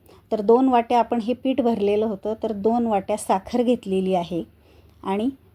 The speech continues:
साडेतीन वाट्या पाणी घ्यायचं आहे आपल्याला. तर आता पाणी मी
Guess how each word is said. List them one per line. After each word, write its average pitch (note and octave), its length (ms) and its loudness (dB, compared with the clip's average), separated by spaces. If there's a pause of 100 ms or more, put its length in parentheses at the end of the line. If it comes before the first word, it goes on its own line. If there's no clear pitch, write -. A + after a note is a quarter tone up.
(140)
साडेतीन A3+ 680 2
वाट्या G3+ 400 -4 (380)
पाणी G#3 340 -2
घ्यायचं F#3+ 320 -6
आहे E3 80 -4
आपल्याला. D#3+ 360 -12 (1160)
तर A3+ 80 2
आता A3+ 140 0
पाणी G#3+ 320 -2
मी A3 180 -2